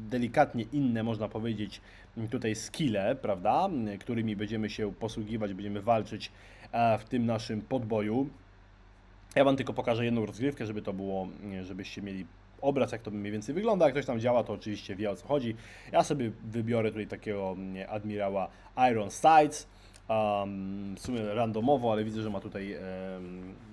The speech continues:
no, ciekawe jakieś tam skille, to sobie jego wybiorę. I generalnie mamy takie wojenki tutaj, tak, prawda? No, Gigaversa wam nie będę pokazywał, bo już pokazywałem.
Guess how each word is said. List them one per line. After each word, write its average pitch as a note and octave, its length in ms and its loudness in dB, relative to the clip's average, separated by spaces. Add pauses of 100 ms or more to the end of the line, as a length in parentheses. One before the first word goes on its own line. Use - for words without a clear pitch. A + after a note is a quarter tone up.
(160)
no, A3 240 -4
ciekawe A2 340 -6
jakieś - 140 -12
tam G2 120 -12
skille, G#2+ 280 -8
to - 100 -16
sobie F2+ 240 -10 (180)
jego A#2 220 -4
wybiorę. B2+ 380 2 (380)
I A3 100 -4
generalnie B3+ 460 8
mamy B3 180 4
takie A#3 260 2
wojenki G3+ 560 2
tutaj, G2 280 -4
tak, A#2+ 360 2
prawda? A#2 480 2 (140)
No, A2 180 -4
Gigaversa C3+ 520 2
wam B2+ 120 0
nie B2 60 2
będę A#2+ 160 -2
pokazywał, A#2 340 -6
bo G#2+ 40 -6
już G2 100 -12
pokazywałem. G#2 680 -2